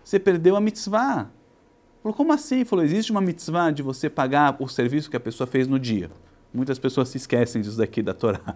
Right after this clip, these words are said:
<laughs> mas existe uma mitzvah de uma pessoa que fez um serviço pra você, você pagá-la no dia, certo? Se é uma, um serviço, não, uma contratação mensal, et cetera, é, depende de cada situação, mas em geral, vamos dizer, tem a, a mitzvah, a pessoa fez um serviço pra você,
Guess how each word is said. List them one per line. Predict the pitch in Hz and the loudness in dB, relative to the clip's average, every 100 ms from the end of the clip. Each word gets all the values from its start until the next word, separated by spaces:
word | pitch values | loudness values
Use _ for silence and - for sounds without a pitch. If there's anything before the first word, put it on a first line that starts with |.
| - | -10
<laughs> | 180 - | -12 -4
mas | - 123 | 0 2
existe | 127 147 180 | 2 2 2
uma | 151 | 4
mitzvah | 151 143 - 127 127 131 - - - | 2 0 2 4 4 2 -8 -16 -2
de | |
uma | 131 | 0
pessoa | 123 110 170 190 | 0 0 2 4
que | |
fez | 196 | 4
um | 196 | 4
serviço | 185 170 175 | 2 2 0
pra | - | -2
você, | 165 147 - 139 156 - - - | 0 -2 2 4 2 -2 -18 -6
você | 139 151 | -2 -2
pagá-la | 165 165 139 143 147 | 0 0 4 4 4
no | 151 | 0
dia, | 139 131 151 120 80 - - _ | -2 0 4 4 2 -6 -20 _
certo? | - 117 135 135 | -4 0 0 -2
Se | 92 - | -8 -2
é | 117 | 0
uma, | 120 117 113 | 2 0 0
um | 113 | -2
serviço, | 113 117 117 117 107 | -2 -2 0 -2 -2
não, | 120 120 | 0 0
uma | 104 101 | -2 -4
contratação | 113 110 104 104 98 98 | -6 -6 -6 -6 -8 -6
mensal, | 110 123 131 143 127 | -6 -4 0 2 2
et | 110 | -2
cetera, | - 131 127 107 - - - - - | -2 -4 -2 -4 -6 -18 -20 -18 -2
é, | 107 | 0
depende | 104 110 120 123 | 0 2 2 2
de | 113 107 | 2 -6
cada | - 117 113 | -4 -2 -2
situação, | - - 175 208 247 | -4 -2 0 0 -2
mas | 302 285 | 0 0
em | 240 | 2
geral, | 220 214 | 4 6
vamos | 214 208 | 4 4
dizer, | 196 185 - - | 4 2 0 -2
tem | 185 | 2
a, | 185 | 4
a | 175 | 4
mitzvah, | 175 175 180 | 0 0 0
a | |
pessoa | 180 202 | 0 2
fez | 196 | 2
um | 190 | 2
serviço | 190 180 185 | 2 2 0
pra | 190 170 | 0 2
você, | 156 170 185 190 | 2 4 2 2